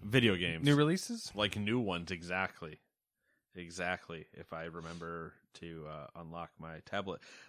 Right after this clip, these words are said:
Speaker 1: The new ones like The Big Con.
Speaker 2: It's, uh, the name of my life.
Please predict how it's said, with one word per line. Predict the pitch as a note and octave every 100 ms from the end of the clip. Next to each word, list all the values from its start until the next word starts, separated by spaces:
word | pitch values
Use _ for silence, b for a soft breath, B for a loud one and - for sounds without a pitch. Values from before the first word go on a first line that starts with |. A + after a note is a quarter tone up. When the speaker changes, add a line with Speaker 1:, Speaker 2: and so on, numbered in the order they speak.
| -
Speaker 1:
The | A#2
new | A#2 D3
ones | D3+ C3+ A#2
like | G#2 C3 C3
The | B2 A2+ C3+
Big | A#2+ A2 C#3 B2+ A#2 -
Con. | - B2+ C3 A#2+ F#2+ E2+ _ _ _ _ _ _ _ _ _ _ _ _ _ _ - _ _
Speaker 2:
It's, | - -
uh, | G#2 G2 F#2+ F#2+ - - _
the | A2
name |
of | G2+
my | G2
life. | F#2+ G2 F2+ -